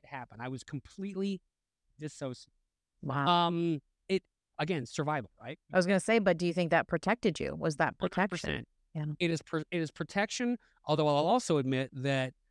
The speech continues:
Speaker 1: since then, I mean, that was, you know, many moons ago, it also hinders me sometimes because it's pretty easy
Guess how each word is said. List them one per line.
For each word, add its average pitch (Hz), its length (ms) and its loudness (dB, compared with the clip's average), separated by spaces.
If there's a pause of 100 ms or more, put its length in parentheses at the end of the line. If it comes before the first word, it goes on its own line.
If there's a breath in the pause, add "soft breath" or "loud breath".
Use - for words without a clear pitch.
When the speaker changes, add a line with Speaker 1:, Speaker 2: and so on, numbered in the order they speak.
(180)
Speaker 1:
since - 420 -2
then, 226 360 2 (140)
I 156 60 -2
mean, 165 140 2
that 175 120 0
was, 165 240 -4
you 131 100 -6
know, 104 80 -6
many 156 200 0
moons 202 280 2
ago, 139 420 0 (320 soft breath)
it 202 80 2
also 240 420 4
hinders 202 440 2
me 139 120 2
sometimes 135 540 0
because 190 300 -2
it's 226 120 -4
pretty 220 220 -2
easy 185 460 2